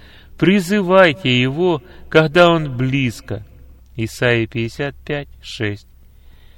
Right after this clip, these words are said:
Пусть этот совет, оставленный на страницах Писания, станет стремлением и целью всей нашей оставшейся жизни. Тогда мы сможем избежать того,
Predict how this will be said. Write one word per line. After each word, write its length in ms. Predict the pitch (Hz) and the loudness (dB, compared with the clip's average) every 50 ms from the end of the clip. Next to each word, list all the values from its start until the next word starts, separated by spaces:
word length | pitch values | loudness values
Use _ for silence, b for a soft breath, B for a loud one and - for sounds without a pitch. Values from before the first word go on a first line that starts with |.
| b b | b b
Пусть 320 | - 196 220 214 - - - | -6 -4 -4 -4 -2 -2 -2
этот 300 | 208 190 - 175 156 - | 0 0 0 -4 -6 -4
совет, 560 | - - 131 123 120 127 160 175 156 143 - | -2 0 0 0 0 0 -2 -4 -4 -4 -6
оставленный 680 | 123 117 - - - 185 180 175 170 160 160 156 147 143 | -6 -6 -6 -4 -2 0 0 0 0 -2 -4 -6 -6 -6
на 120 | 139 143 | -8 -8
страницах 520 | - - 151 156 160 165 - - 131 - | -8 -6 -6 -6 -6 -8 -8 -10 -12 -12
Писания, 720 | - - 127 123 - - 170 170 170 143 113 104 - - b b b b b b b b b - | -12 -12 -12 -12 -8 -6 -4 -4 -4 -6 -10 -12 -14 -14 b b b b b b b b b -20
станет 480 | - - - 220 226 208 196 190 175 | -10 0 2 2 2 2 0 -4 -6
стремлением 920 | - - - 175 165 170 170 180 180 180 202 208 233 226 185 131 120 117 - | -8 -6 -4 -2 -2 0 0 -2 -2 -2 -2 -4 -4 -4 -4 -4 -4 -4 -4
и 160 | - - 175 | -4 -6 -6
целью 600 | 165 - - - 214 208 214 190 156 139 127 123 120 | -6 -8 -6 -2 -2 0 0 0 -2 -2 -2 -2 -4
всей 380 | - - - - 233 233 220 | -8 -8 -6 -4 -2 -2 -2
нашей 500 | 196 180 165 185 208 190 - - 151 139 | -4 -4 -4 -4 -4 -4 -4 -4 -2 -2
оставшейся 720 | 135 - - - 139 135 135 - - - 127 - - 139 127 | -4 -4 -4 -2 -2 -2 -2 -4 -8 -12 -14 -10 -8 -8 -8
жизни. 580 | 117 107 107 110 107 104 107 113 117 120 120 b b b b b b b b b b b b b - - | -8 -8 -8 -8 -8 -8 -10 -12 -16 -16 -18 b b b b b b b b b b b b b -6 0
Тогда 380 | - 139 139 147 143 165 160 156 | 2 2 2 2 2 2 0 0
мы 260 | 160 175 196 202 185 | 0 -2 -2 -4 -4
сможем 640 | - - - 131 143 160 165 147 - 127 113 113 120 | -6 -8 -10 -8 -8 -8 -8 -6 -6 -6 -6 -4 -6
избежать 580 | 117 110 110 127 135 127 131 160 156 143 - - | -8 -8 -8 -8 -8 -6 -4 -2 -2 -2 -4 -4
того, 500 | - 147 147 147 165 190 196 185 180 | -4 -4 -4 -4 -4 -6 -6 -6 -8